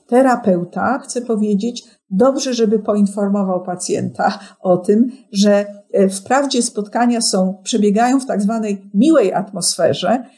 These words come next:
natomiast one nie gwarantują uzyskania celu, jaki pacjent, e, wyznaczył i uzgodnił z terapeutą, wtedy, kiedy ter-, pacjent nie włączy się bardziej aktywnie do tej współpracy.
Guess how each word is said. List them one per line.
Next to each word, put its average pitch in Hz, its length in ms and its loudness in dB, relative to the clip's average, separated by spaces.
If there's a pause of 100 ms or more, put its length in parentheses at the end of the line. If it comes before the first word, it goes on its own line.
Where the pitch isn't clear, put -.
(140)
natomiast 226 600 2
one 220 240 -2
nie 226 240 -2
gwarantują 214 1040 -2
uzyskania 202 720 0
celu, 240 360 -2
jaki 185 300 -8
pacjent, 185 500 -8 (340)
e, 185 220 2
wyznaczył 170 800 -2
i 170 180 -8
uzgodnił 180 460 0
z - 120 -10
terapeutą, 190 640 -4
wtedy, 240 280 -4
kiedy 220 260 -6
ter-, 208 340 -6
pacjent 240 420 -2
nie 214 100 -2
włączy 208 460 -2
się - 200 -6 (260)
bardziej 226 400 0
aktywnie 185 440 -6
do 175 120 -6
tej 170 160 -10
współpracy. 170 580 -10